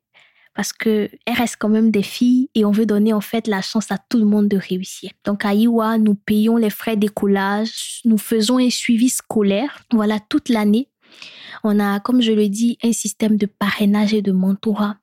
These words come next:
Euh, à chaque fille, un parrain ou à chaque fille, une marraine et un mentor.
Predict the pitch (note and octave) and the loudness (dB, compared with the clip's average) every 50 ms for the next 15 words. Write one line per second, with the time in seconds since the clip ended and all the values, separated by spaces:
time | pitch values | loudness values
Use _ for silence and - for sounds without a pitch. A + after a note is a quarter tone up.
0 | _ - G3+ G3+ G3+ G#3 - - A#3 G#3 - - - C4 - - - - - B3 | _ -4 -2 -2 -2 -2 -2 -4 -6 -4 -4 -4 -4 -4 -6 -8 -10 -2 0 2
1 | A#3+ A#3 A3+ A3+ A3+ - A3 G3+ - - A3 A3 A3 A3 - A3 G#3+ G#3+ G3+ G3+ | 2 2 2 0 -2 -2 -4 -4 -2 -2 -2 -2 -2 -4 -4 -4 -4 -4 -2 -2
2 | - - A3+ G3+ - - - - G#3+ G#3+ G#3 - A3 G#3 G#3 G3+ F#3+ F#3+ - - | -2 -4 -4 -4 -8 -8 -4 -2 0 0 0 0 0 2 2 2 0 0 -2 -2
3 | G#3+ A3 A3+ A#3 _ _ _ _ _ _ _ - A3+ G#3 G#3 G#3 G3+ G3 F#3 F#3+ | -2 -2 -2 -4 _ _ _ _ _ _ _ -4 -2 0 0 2 0 0 -2 -4
4 | - F#3+ F3+ - _ | -6 -10 -10 -12 _